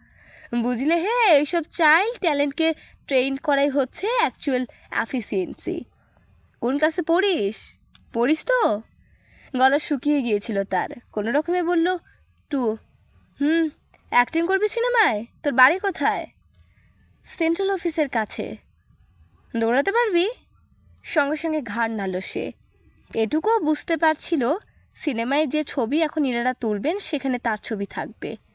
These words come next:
তাকে দৌড়তে হবে। সঙ্গে সঙ্গে সে খালি হাতে গামছাটা চেপে ধরল। আহ মা গো, তুমি যদি দেখতে!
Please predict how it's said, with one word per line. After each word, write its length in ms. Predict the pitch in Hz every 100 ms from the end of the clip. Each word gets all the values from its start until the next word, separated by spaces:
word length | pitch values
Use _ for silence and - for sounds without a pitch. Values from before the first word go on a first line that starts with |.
| -
তাকে 180 | 220 233
দৌড়তে 420 | 220 220 214 196
হবে। 380 | 185 - 175 220 - - - - -
সঙ্গে 380 | - 330 294 349
সঙ্গে 280 | 370 415 415
সে 140 | 427
খালি 300 | - 330 294
হাতে 220 | 294 302 294
গামছাটা 460 | 262 254 277 277
চেপে 320 | 277 240 208
ধরল। 400 | 196 208 185 202 220 - - - - - -
আহ 380 | 320 339 - 285
মা 220 | 226 220
গো, 260 | 269 339 294 - - -
তুমি 220 | 320 262 247
যদি 240 | 285 330
দেখতে! 640 | 269 220 - _ 381 359